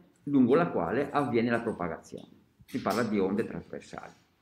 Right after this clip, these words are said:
Andiamo adesso a vedere, abbiamo usato il flusso, usiamo la circuitazione sempre di E, per B è tu-, del tutto analogo. Immaginate la stessa scatola di prima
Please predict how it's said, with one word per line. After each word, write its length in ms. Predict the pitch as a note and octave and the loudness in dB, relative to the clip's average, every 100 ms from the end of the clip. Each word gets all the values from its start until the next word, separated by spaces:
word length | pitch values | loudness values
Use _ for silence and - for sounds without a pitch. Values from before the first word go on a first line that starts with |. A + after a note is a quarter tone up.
| _ _ - - - - - _ - - _ _ _ _ _ - | _ _ -18 -16 -16 -20 -20 _ -20 -20 _ _ _ _ _ -10
Andiamo 260 | - G3 | -2 2
adesso 240 | C3+ C#3+ F3 | 2 2 2
a 40 | |
vedere, 760 | D#3+ D3 A2 F#2 C#3+ E3 - - _ _ _ _ _ _ - | 2 4 4 4 0 -2 -10 -20 _ _ _ _ _ _ -6
abbiamo 200 | G#2+ A#2 | 0 2
usato 300 | A2 A2+ G#2+ | 2 0 0
il 60 | |
flusso, 600 | F2 G2 F2 E2+ - - - _ _ - | -4 -4 -6 -4 -6 -6 -14 _ _ -6
usiamo 320 | A3+ G3+ G3 | -2 0 2
la 120 | G3 | 0
circuitazione 680 | F3+ F3 F#3 F3+ F3+ E3 C3+ | 0 0 0 0 0 2 0
sempre 420 | - C#3 C3+ B2 | 2 2 4 2
di 160 | A2+ G2+ | 4 2
E, 80 | |
per 160 | - B2+ | 2 0
B 100 | C3 | 4
è 120 | D3 | 2
tu-, 120 | - | 2
del 180 | B2 A#2+ | 2 2
tutto 240 | B2 A#2 A2 | 2 -2 -2
analogo. 440 | F#2 - F2 E2+ F2+ - _ _ _ _ _ _ _ - | -4 -6 -10 -10 -12 -16 _ _ _ _ _ _ _ -6
Immaginate 580 | D#3+ F#3 F#3+ C#3+ B2+ D3 | 0 0 2 2 2 2
la 100 | B2 | 0
stessa 360 | - B2 - | 0 -2 0
scatola 420 | C3 C3 B2+ A#2+ | -2 2 2 2
di 140 | G2+ G#2+ | -2 -2
prima 500 | - F2 G2+ G3+ | -4 -4 -2 -4